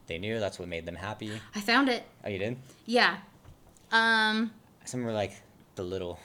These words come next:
Speaker 1: <laughs>
Speaker 2: Yeah. Okay. Okay.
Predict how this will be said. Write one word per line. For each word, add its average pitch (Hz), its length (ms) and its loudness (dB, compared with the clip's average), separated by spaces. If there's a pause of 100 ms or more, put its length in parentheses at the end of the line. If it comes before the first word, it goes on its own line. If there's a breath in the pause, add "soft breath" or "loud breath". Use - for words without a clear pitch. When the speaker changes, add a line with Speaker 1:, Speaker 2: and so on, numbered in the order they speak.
(140)
Speaker 1:
<laughs> 135 460 -8
Speaker 2:
Yeah. 202 360 -6 (1400 soft breath)
Okay. 202 440 -10 (2000)
Okay. 208 340 0